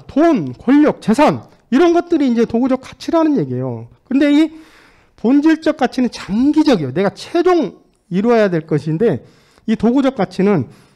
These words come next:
항상 언제든지 변할 수가 있는 거예요. 단기적이에요.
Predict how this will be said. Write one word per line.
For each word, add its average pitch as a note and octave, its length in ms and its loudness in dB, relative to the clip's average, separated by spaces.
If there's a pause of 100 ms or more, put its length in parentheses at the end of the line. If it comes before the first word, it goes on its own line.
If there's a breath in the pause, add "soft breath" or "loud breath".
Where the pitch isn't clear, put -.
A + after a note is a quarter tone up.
(800 soft breath)
항상 D4+ 600 0
언제든지 C#4+ 720 4
변할 F3 340 0
수가 D#3 240 -8
있는 A#2+ 180 -6
거예요. G#2+ 220 -10 (140)
단기적이에요. B2 720 -4